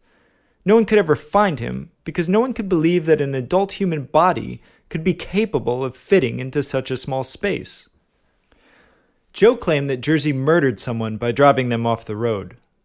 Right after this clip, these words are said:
But no, he was just showing off behind the wheel one day, favorite pastime of his, and ran some guy into a ditch.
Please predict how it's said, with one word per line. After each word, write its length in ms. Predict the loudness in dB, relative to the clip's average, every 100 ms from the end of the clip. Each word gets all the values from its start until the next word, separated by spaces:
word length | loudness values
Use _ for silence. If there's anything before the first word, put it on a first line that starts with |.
| -2
But 140 | 2
no, 440 | 4 6 4 0 -12 _
he 100 | -6
was 120 | -4
just 180 | -2 -2
showing 300 | 2 2 4
off 240 | 4 2
behind 260 | 0 -2 0
the 60 | 0
wheel 280 | 4 4
one 160 | 4 0
day, 340 | -4 -6 -10 -18
favorite 440 | 0 2 2 -2
pastime 480 | 0 -2 -2 -6 -8
of 100 | -8
his, 320 | -8 -10 -10 -18 _ -20 _ _ -2
and 140 | 4
ran 200 | 6 6
some 180 | 2 2
guy 180 | 4 4
into 280 | 0 -4
a 40 | -6
ditch. 580 | -2 -4 -4 -10 -14